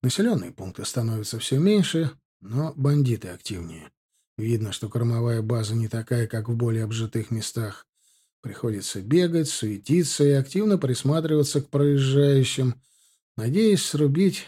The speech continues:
на них хоть немного лишней монеты. Наша подвода вызывает активный интерес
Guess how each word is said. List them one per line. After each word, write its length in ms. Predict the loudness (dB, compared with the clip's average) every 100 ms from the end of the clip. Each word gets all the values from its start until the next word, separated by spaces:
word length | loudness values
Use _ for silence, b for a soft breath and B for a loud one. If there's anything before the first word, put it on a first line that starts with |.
| 0
на 160 | 2 4
них 220 | 2 2
хоть 240 | 0 4
немного 440 | 6 6 6 6 4
лишней 440 | 4 0 0 0
монеты. 600 | 2 0 0 -4 -10 -14 -18 _ _ _ _ _ _
Наша 320 | 0 0 -2
подвода 560 | -4 -2 2 4 4 2 4
вызывает 600 | 6 6 4 2 0 0
активный 420 | -2 0 2 4
интерес 580 | 2 2 2 0 -6